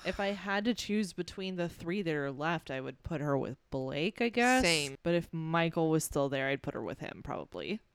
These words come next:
Speaker 2: I agree with you. Same opinion.
Speaker 1: <laughs>
Speaker 2: I don't know why I really don't want her with Greg. I think just 'cause I imagine
Speaker 1: I
Speaker 2: she
Speaker 1: feel
Speaker 2: hurt his
Speaker 1: that way, too.
Speaker 2: feelings.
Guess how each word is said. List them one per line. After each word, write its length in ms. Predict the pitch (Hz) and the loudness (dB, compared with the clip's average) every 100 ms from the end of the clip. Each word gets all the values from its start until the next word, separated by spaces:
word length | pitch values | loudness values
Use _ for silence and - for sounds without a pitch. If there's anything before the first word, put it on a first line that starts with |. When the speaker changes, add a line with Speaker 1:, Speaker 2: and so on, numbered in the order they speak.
| _ - | _ 0
Speaker 2:
I 120 | 190 | 2
agree 360 | 160 156 156 180 | 4 0 -2 -2
with 240 | 185 - | -4 -8
you. 220 | 147 156 - _ _ _ _ _ _ - - | -10 -10 -14 _ _ _ _ _ _ -18 -14
Same 400 | - - 185 175 | -10 2 4 4
opinion. 680 | 170 - 180 185 165 196 247 285 | 2 0 -2 -2 0 2 6 8
Speaker 1:
<laughs> 40 | 240 330 359 440 - 554 - - - - - - - - | 8 8 8 6 6 2 2 -18 -14 -12 -14 -16 -18 4
Speaker 2:
I 140 | 262 269 | 6 6
don't 180 | 339 | 6
know 140 | 349 381 | 4 2
why 320 | 262 254 285 | 0 -2 0
I 40 | |
really 440 | 254 214 220 226 240 | -2 -2 -2 -2 2
don't 200 | 226 208 | 2 2
want 200 | 214 208 | 0 -2
her 80 | 208 | -4
with 180 | 202 - | -4 -2
Greg. 480 | 160 170 147 139 143 | 2 4 2 0 0
I 100 | 180 | 0
think 200 | 226 240 | 0 -2
just 140 | 269 | -2
'cause 160 | 320 294 | 0 0
I 60 | 294 | 2
imagine 420 | 254 214 220 240 | 4 4 4 2
Speaker 1:
I 20 | |
Speaker 2:
she 60 | 226 | 6
Speaker 1:
feel 80 | |
Speaker 2:
hurt 100 | 330 | 8
his 100 | 330 | 12
Speaker 1:
that 100 | 330 | 12
way, 160 | 262 277 | 12 10
too. 60 | - | 10
Speaker 2:
feelings. 840 | 262 254 180 143 139 - - | 10 10 10 6 2 -4 -10